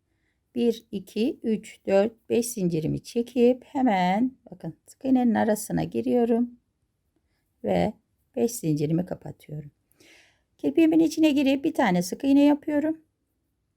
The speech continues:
Ara ara zaten bu kirpik modelini gösteriyorum. Bildiğiniz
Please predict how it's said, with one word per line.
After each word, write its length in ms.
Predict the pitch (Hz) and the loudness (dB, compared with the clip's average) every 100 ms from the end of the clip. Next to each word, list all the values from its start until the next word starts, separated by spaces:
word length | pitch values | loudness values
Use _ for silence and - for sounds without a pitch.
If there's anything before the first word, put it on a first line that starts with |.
| _ _ _ _ 262 | _ _ _ _ 0
Ara 160 | 247 | 4
ara 160 | 180 175 | 4 2
zaten 380 | 202 185 190 185 | 0 -2 -2 -4
bu 40 | |
kirpik 380 | - - - - | -6 -10 -12 -10
modelini 420 | 180 160 156 - | -4 -4 -2 -2
gösteriyorum. 840 | 240 233 - 214 190 175 160 233 _ _ _ _ _ _ _ _ _ _ | -2 -2 -4 -4 -2 -2 -2 -6 _ _ _ _ _ _ _ _ _ _
Bildiğiniz 720 | 269 208 165 160 185 220 - | -8 -6 -2 -2 -2 -4 -14